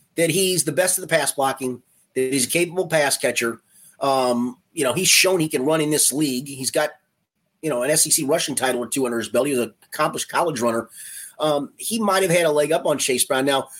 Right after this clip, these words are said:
the time we've seen Chase Brown in camp, I think he's looked really good, but it's also hard to tell because until yesterday, when there was more thudding,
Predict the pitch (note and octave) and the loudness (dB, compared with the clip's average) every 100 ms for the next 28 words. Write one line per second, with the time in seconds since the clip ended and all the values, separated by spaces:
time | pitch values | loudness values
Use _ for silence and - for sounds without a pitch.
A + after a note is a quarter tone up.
0 | - - D#3 G#3+ A3 G3 - G3 F3 F#3+ | -18 -12 -2 0 2 2 0 0 0 0
1 | F3+ F3 E3+ D3 - F3+ F#3+ - F3 F3 | 0 0 2 0 0 0 0 0 -2 -2
2 | F3 D#3 E3 E3 C#3 E3+ D#3 C3+ A3 E3+ | -2 0 0 -2 -2 0 0 0 2 4
3 | D#3 C3+ C#3+ - - - F3 F3 D#3 D#3 | 2 -2 -4 -4 -8 0 2 2 0 0
4 | D#3+ C#3+ - D#3+ D#3 D3+ D3+ C3 - - | 0 -2 0 0 0 0 0 0 -2 -8
5 | - - - D3 C#3+ F#3 D3+ G3+ - D3+ | -20 -20 -8 -2 0 2 4 2 0 0
6 | C#3+ C#3 D3 C#3+ C3 B2 D3 C3+ - - | 4 4 4 2 2 0 0 -2 -2 -2
7 | G3+ F#3 C3 D3 D#3 | 2 2 0 -6 -8